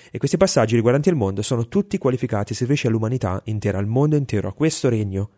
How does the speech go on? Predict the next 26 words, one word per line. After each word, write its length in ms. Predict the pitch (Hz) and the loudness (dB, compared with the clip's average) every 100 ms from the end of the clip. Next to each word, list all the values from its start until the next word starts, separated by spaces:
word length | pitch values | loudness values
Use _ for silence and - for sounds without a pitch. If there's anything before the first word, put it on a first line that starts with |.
| _ - - | _ -20 0
non 120 | 160 | 4
ad 120 | 131 | 6
ogni 180 | 107 107 | 4 4
singolo 320 | 95 120 110 | 2 2 4
individuo 540 | 101 101 101 127 113 98 | 4 2 4 6 6 2
che 100 | 110 | 0
sia 160 | 110 | 0
mai 140 | 107 104 | 4 4
vissuto. 680 | 98 - 233 226 113 170 - - - | 4 4 6 6 6 4 0 -14 -20
Vedete, 240 | - 165 170 | -6 0 4
quel 220 | 226 262 | 6 6
concetto 680 | 247 202 220 165 - 127 156 | 4 4 4 2 2 2 2
ci 140 | 180 | 0
è 20 | |
stato 220 | 180 214 196 | 0 2 2
venduto 520 | 151 156 151 269 302 | 2 2 4 4 2
per 140 | 147 110 | 0 -2
molti 300 | 98 95 101 | -4 -4 -6
anni. 460 | 85 90 113 190 _ _ _ _ _ _ _ _ | -6 -10 -8 -10 _ _ _ _ _ _ _ _
Cristo 220 | - 196 | -2 0
però 160 | 156 185 | 4 4
non 180 | 170 151 | 6 6
ha 160 | 180 | 4
pagato 540 | 240 143 127 110 110 120 | 4 2 2 0 0 -2
per 240 | - 202 | 2 2
intero, 640 | 240 139 110 87 90 107 | 2 -2 -4 -8 -10 -14